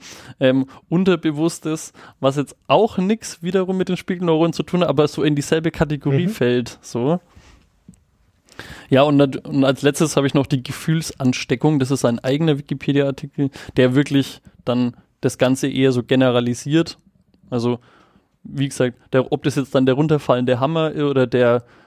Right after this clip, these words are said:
Speaker 1: was weiß ich, Liebeskummer oder der, ähm, D-, Depression wegen Arbeit, sonst irgendwas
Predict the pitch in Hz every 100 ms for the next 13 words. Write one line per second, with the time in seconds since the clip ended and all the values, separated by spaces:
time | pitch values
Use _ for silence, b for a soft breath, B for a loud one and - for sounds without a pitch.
0 | b b b 135 127 127 131 139 180 180
1 | - 170 165 156 151 139 135 135 139 127
2 | 123 123 123 117 123 123 123 120 b b
3 | b b b b _ _ - 156 139 139
4 | 143 151 143 156 139 143 165 147 143 139
5 | 139 135 160 160 156 143 - 139 156 185
6 | 185 175 175 175 - -